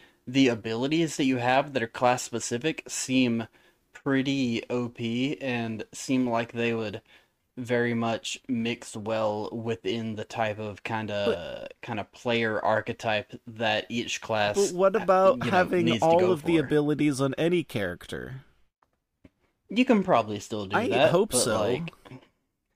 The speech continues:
Speaker 1: well, okay, all, all of the stats as far as, like, you know, the, the R P G mechanics as far as, like, you know, your, your, your melee attack, your range damage, your defense, all of that you can probably have.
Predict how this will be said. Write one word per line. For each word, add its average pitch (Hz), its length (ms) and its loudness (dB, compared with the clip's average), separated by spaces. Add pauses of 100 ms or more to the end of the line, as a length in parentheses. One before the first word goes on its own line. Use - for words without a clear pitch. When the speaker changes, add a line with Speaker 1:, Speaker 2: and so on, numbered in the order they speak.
(280)
Speaker 1:
well, 175 220 4
okay, 135 240 0
all, - 300 0
all 156 180 4
of 170 160 2
the 131 60 2
stats 127 600 2
as 120 140 -8
far 117 240 2
as, 117 220 -2
like, 110 200 -2
you 120 80 -4
know, 98 140 -4
the, 98 260 -6
the 95 140 -4
R 107 160 2
P 120 140 -6
G 110 180 -8
mechanics 110 560 -6
as 107 140 -10
far 113 160 -2
as, 98 100 -8
like, 98 300 -8 (400)
you - 60 -8
know, 104 100 -6
your, 98 420 -8
your, 92 420 -8 (180)
your 110 280 -10
melee 120 680 -2
attack, 120 640 -2
your 104 440 -6
range 117 640 -2
damage, 117 600 -2
your 107 200 -4
defense, 117 680 -4
all 117 220 0
of 101 140 -4
that 117 200 2
you 131 100 0
can 135 120 -4
probably 147 240 2
have. 160 320 2